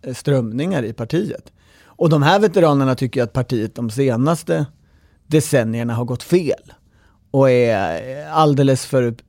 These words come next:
för e-, ensidigt inriktade på att försvara Israels sak, eh, och glömmer den andra sidan.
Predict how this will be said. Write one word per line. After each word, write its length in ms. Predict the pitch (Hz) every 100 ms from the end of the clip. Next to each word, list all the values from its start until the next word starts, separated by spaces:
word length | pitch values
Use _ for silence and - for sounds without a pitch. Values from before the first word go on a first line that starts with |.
| _
för 360 | - - 131 -
e-, 280 | 175 147 135 -
ensidigt 840 | 185 180 139 - - 190 160 131
inriktade 840 | - 160 139 123 117 - - - - _ _ _
på 100 | 135
att 100 | 123
försvara 440 | 131 - 127 123
Israels 460 | 127 113 131 139 131
sak, 360 | - 131 - -
eh, 440 | 180 127 113 52
och 360 | 52 - - 123
glömmer 320 | 139 147 147
den 160 | 123 123
andra 300 | 139 135 120
sidan. 340 | - -